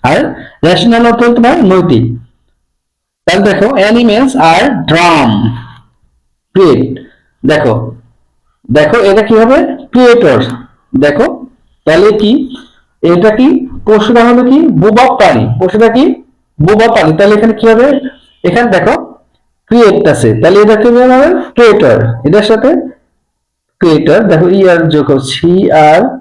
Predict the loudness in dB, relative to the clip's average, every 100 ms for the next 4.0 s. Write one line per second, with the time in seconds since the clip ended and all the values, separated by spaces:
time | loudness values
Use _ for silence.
0 | _ _ -4 -2 0 -2 -4 -2 0 2
1 | 0 -6 _ -2 0 0 -4 -8 _ _
2 | _ -2 -2 -2 -4 -4 -10 _ _ -2
3 | 0 0 -2 -2 0 2 2 0 -2 -6